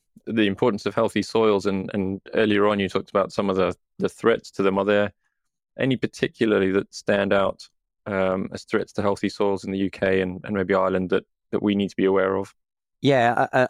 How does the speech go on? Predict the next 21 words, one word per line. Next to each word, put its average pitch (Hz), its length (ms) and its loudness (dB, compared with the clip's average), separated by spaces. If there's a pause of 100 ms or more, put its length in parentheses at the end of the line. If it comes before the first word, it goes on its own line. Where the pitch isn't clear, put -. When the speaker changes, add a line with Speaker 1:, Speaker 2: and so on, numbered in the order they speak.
Speaker 2:
I 127 40 4
think - 400 -2 (480)
when 123 140 2
you 113 80 2
think 123 200 0
about 107 180 2
the 98 80 0
threats - 380 0
to - 60 -16
soils, 87 680 2
um, 82 460 0 (800)
essentially 98 440 0
you 82 120 0
think 82 200 -2
about - 200 -2
our 78 140 0
activities. 76 560 -2
What 98 160 0
are 92 60 2
we 82 280 0
doing, 73 460 -2